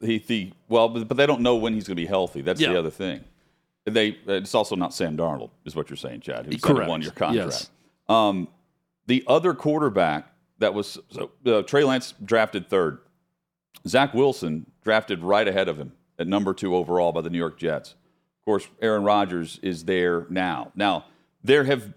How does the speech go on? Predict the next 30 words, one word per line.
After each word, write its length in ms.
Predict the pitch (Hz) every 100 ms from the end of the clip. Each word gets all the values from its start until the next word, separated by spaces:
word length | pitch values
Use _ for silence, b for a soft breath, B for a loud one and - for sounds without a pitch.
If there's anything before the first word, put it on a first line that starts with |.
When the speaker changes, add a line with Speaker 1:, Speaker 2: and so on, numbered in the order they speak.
| _ 98 - _
Speaker 1:
there's 160 | 117 110
been 300 | 139 127 110
really 260 | 113 151 120
no 320 | 110 135 160
discussion 680 | 127 - 117 98 - 85 78
about 380 | - 98 104 104
moving 500 | 107 113 98 95 90 -
Zach 300 | 107 101 92
Wilson 600 | 107 143 - 90 80 80 _
like 240 | 95 101 104
we're 120 | 104
talking 520 | 104 95 90 87 85
with 160 | 87 -
Trey 260 | - 90
Lance, 540 | 87 120 107 85 - - b b b -
because 140 | 95
we've 100 | 104
seen 200 | - 113
the 60 | 101
product 440 | - 101 98 95
on 80 | 90
the 60 | 87
field, 460 | - 117 82 - -
right? 320 | 92 95 110 - _ _ _ _ _ _
But 420 | 104 113 113 - _ _ _ _ _ _ -
the 100 | 123
Jets 400 | 101 117 208 -
seem 440 | - 151 185 214
to 120 | 175
be 560 | 135 120 117 113 131 -